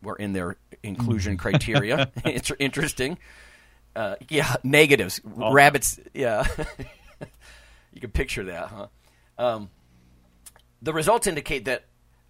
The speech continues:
Speaker 1: a third bout of skeletal muscle eccentric exercise does not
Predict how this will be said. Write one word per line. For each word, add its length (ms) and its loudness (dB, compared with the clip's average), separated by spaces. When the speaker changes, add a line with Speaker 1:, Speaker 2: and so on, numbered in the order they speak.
Speaker 1:
a 100 2
third 460 0
bout 240 4
of 100 -4
skeletal 460 -2
muscle 320 0
eccentric 720 -6
exercise 840 0
does 240 -10
not 440 -2